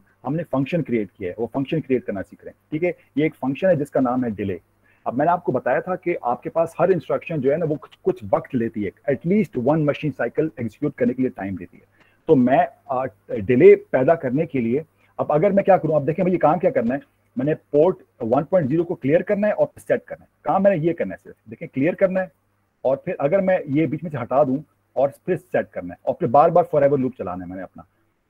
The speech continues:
लेकिन अगर मैं ये काम करूंगा तो इतनी तेजी से blink करेगी कि आपको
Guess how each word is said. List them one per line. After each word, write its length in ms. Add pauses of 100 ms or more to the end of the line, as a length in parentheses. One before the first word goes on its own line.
(100)
लेकिन 220
अगर 280
मैं 80
ये 180
काम 200
करूंगा 340
तो 300
इतनी 340
तेजी 380
से 120
blink 280
करेगी 320
कि 80
आपको 440